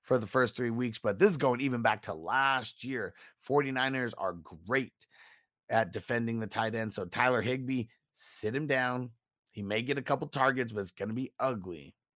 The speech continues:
And then the Rams on the other side of things. If you got Kittle, you gotta play him.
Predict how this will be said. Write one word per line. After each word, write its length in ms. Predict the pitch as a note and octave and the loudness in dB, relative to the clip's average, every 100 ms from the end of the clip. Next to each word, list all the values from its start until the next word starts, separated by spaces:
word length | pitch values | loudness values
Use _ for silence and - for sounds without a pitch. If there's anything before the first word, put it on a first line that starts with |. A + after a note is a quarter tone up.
| _ _ _ _ _ - | _ _ _ _ _ -4
And 160 | C3+ | 0
then 140 | C3 C3 | 0 0
the 100 | A2+ | -2
Rams 640 | G2+ C#3 C3 - - - - - - - - | -2 -2 -2 -6 -14 -20 -20 -20 -20 -6 2
on 180 | A#2+ | 2
the 120 | A#2 A2+ | 2 0
other 240 | C3 A#2 | 2 0
side 260 | - E2+ D#2+ | 0 -2 -4
of 80 | |
things. 400 | - D#2 D2 - _ | -8 -10 -12 -16 _
If 80 | C3 | 0
you 80 | E3 | 4
got 280 | F3 F3 A#2+ | 6 6 4
Kittle, 300 | - E3 E3 | 4 4 4
you 100 | C3+ | 2
gotta 260 | B2 B2 G#2+ | 2 2 0
play 280 | - A#2+ | -2 -2
him. 180 | C#3 C#3+ | 0 -2